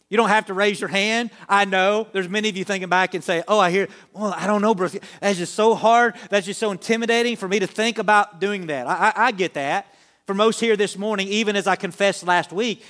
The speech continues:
this is a new thing. You might have even known in your heart that making disciples is what needs to be done.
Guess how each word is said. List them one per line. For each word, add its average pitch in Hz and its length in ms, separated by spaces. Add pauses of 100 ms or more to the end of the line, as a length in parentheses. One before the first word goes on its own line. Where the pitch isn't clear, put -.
this 190 180
is 165 100
a 175 60
new 226 180
thing. 139 300 (500)
You 220 140
might 226 140
have 214 140
even 214 200
known 233 220
in 226 100
your 214 160
heart 247 300
that 180 120
making 202 300
disciples 190 560
is 156 140
what 185 200
needs 196 300
to 190 80
be 175 160
done. 156 320